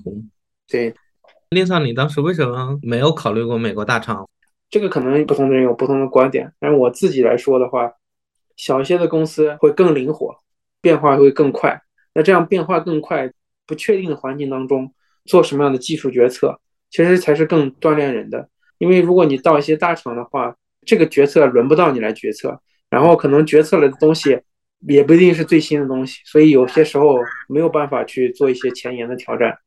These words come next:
Speaker 2: 反而是一些小公司、初创公司，他们的 business model 还没有完全定型的话，更可以让人锻炼的就是说，你做什么样的技术决策，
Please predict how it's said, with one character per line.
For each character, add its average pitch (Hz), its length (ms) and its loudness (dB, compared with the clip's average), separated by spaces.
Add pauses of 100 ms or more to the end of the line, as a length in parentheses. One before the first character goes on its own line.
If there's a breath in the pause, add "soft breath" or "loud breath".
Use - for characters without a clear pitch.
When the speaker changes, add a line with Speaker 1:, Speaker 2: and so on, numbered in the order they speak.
(920)
Speaker 2:
反 135 120 2
而 147 140 4
是 170 160 2
一 160 40 2
些 156 300 4
小 120 240 -2
公 139 160 -4
司、 147 220 -2
初 165 160 -8
创 147 180 -4
公 127 160 -8
司， 131 300 -6 (380)
他 156 100 -2
们 156 100 4
的 147 120 2
business 160 320 -2
model 151 300 0
还 127 120 -10
没 147 100 -6
有 139 100 -4
完 123 180 -8
全 131 200 -6
定 143 140 -4
型 127 180 -12
的 123 120 -10
话， 123 260 -2 (540)
更 185 380 2
可 - 140 0
以 151 100 4
让 147 220 0
人 135 160 -6
锻 160 140 0
炼 147 180 -4
的 120 60 -10
就 135 160 -10
是 131 80 -4
说， 139 320 -4 (360 loud breath)
你 143 120 -4
做 196 180 2
什 165 160 -2
么 147 80 -2
样 180 80 2
的 156 80 2
技 143 160 -6
术 135 160 -10
决 127 200 -2
策， 135 280 -6